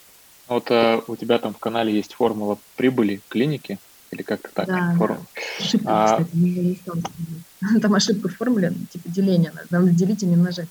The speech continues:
Speaker 2: Ну да.
Speaker 1: На самом деле, очень мно-, о многом не поговорили, я бы и про это хотел тебя
Speaker 2: Мгм.
Speaker 1: расспросить, и про все, про все. А, но, я думаю, будем сегодня, на сегодня уже заканчивать. Э,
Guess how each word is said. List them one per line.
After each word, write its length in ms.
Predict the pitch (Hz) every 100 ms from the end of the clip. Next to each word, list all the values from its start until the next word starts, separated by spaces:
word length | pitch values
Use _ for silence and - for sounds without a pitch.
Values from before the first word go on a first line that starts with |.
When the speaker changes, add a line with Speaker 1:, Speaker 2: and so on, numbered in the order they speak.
| -
Speaker 2:
Ну 1120 | 165 175 175 175 - _ _ - - - - 190
да. 300 | - 185 - - - - _ -
Speaker 1:
На 60 | 151
самом 80 | 135
деле, 240 | 147 131
очень 600 | 113 - - 120 127 127
мно-, 180 | 127 127
о 80 | 113
многом 360 | 110 127 113 104
не 60 |
поговорили, 480 | 101 104 107 127 143
я 100 | 104
бы 300 | 101 104 104 -
и 80 | -
про 200 | - 107
это 180 | 123 113
хотел 260 | - - 110
тебя 140 | 208
Speaker 2:
Мгм. 0 |
Speaker 1:
расспросить, 680 | 208 208 220 220 104 - -
и 160 | 104 -
про 180 | - 104
все, 240 | - 113
про 200 | - 101
все. 280 | - 139 147 - - - - - -
А, 380 | - 107 104 107 110
но, 460 | 113 113 110 101 - - _ -
я 140 | 113
думаю, 380 | 104 113 110 101 _ _ - 165
будем 360 | 131 123 110 98 _
сегодня, 400 | - - 117 113
на 80 | 107
сегодня 280 | - 117 107
уже 80 | 101
заканчивать. 720 | 101 - 151 - 107 101 -
Э, 320 | 107 104 104